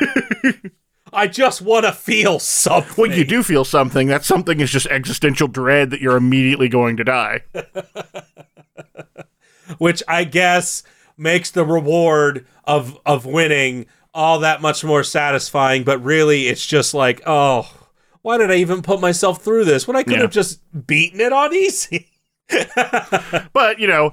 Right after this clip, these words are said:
Speaker 1: if we've gotten to the point that we could reliably beat it on easy and h-, normal, then maybe hard won't be <laughs> such an overwhelming thing.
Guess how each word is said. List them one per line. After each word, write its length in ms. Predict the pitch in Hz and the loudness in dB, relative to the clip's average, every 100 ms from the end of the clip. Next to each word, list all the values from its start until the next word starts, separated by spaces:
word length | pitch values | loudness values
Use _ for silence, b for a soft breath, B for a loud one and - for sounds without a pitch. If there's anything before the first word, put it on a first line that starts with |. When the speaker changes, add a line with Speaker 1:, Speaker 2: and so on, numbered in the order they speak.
| - | -2
Speaker 1:
if 160 | 190 170 | 0 2
we've 160 | 180 | 2
gotten 200 | 190 185 | 2 2
to 60 | 190 | 0
the 100 | 160 | 0
point 240 | 185 180 | -2 0
that 60 | 165 | 0
we 100 | 156 | 0
could 140 | 151 135 | 0 -2
reliably 460 | 147 151 156 147 | 0 2 2 0
beat 180 | 131 151 | 0 0
it 80 | 160 | 0
on 160 | 139 131 | 0 0
easy 320 | 143 147 139 | 0 0 -2
and 100 | 120 | -2
h-, 100 | 131 | -4
normal, 440 | 147 202 151 135 | 0 0 0 0
then 320 | 135 127 120 - - _ - | 0 0 -2 -8 -20 _ -10
maybe 280 | 113 127 147 | -4 -2 -2
hard 360 | 151 165 196 139 | 0 2 2 2
won't 220 | 196 196 | 0 0
be 140 | 156 147 | -4 -2
<laughs> 0 | |
such 280 | - 135 | -2 -2
an 80 | 135 | 0
overwhelming 580 | 131 120 117 120 113 110 | 0 2 2 2 0 -4
thing. 320 | - 107 107 | -2 -4 -4